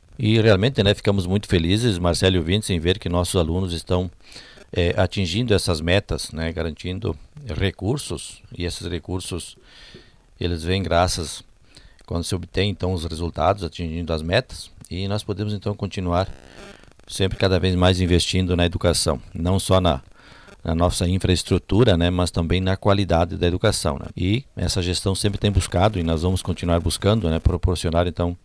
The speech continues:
aos alunos, né, os professores e direção da escola, eh, condições de estudo, de transporte, né, de uma alimentação saudável, que também faz parte, e para que eles possam, então,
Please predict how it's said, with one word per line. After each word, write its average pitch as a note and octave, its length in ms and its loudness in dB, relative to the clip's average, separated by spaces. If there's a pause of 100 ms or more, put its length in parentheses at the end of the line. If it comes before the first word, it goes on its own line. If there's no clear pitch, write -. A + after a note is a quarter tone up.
(100)
aos F2 260 0
alunos, F2+ 720 -2
né, D#2+ 180 0
os E2 100 -4
professores F#2 680 2
e D#2 60 -2
direção D#2+ 340 0
da E2+ 80 -2
escola, F#2+ 360 4 (160)
eh, F2+ 160 2
condições G2+ 720 2 (160)
de F2 80 -8
estudo, G#2+ 500 2
de D2+ 80 -10
transporte, G2+ 720 2
né, E2 140 -2
de F2 100 -6
uma E2 300 -2 (340)
alimentação F2+ 560 -2
saudável, F2+ 440 0
que G#2 80 -8
também F2+ 320 0
faz F2 160 0
parte, G#2+ 540 2
e - 100 -10
para F2+ 200 0
que - 140 -6
eles F#2+ 160 0
possam, F#2 340 4
então, F2 320 2